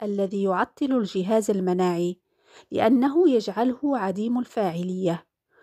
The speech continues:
وإن تعطلت آلية الدفاع هذه، فسيكون الشخص أكثر عرضة للإصابة بالسرطان. الوحدة والعزلة الاجتماعية.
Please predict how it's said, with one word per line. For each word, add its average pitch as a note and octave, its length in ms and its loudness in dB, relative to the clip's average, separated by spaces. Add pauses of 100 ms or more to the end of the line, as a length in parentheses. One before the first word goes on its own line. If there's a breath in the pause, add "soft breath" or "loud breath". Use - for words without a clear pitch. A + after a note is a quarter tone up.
(200 loud breath)
وإن G3 340 2
تعطلت G3 680 -2
آلية A3 420 2
الدفاع A#3 560 0
هذه، C4+ 460 2 (340)
فسيكون D#4+ 640 2
الشخص - 440 -6
أكثر G3+ 420 -4
عرضة F#3+ 540 -4
للإصابة G3+ 800 -4
بالسرطان. A3+ 840 -2 (1800 soft breath)
الوحدة B3+ 560 4
والعزلة A3+ 460 0
الاجتماعية. F3+ 1000 -4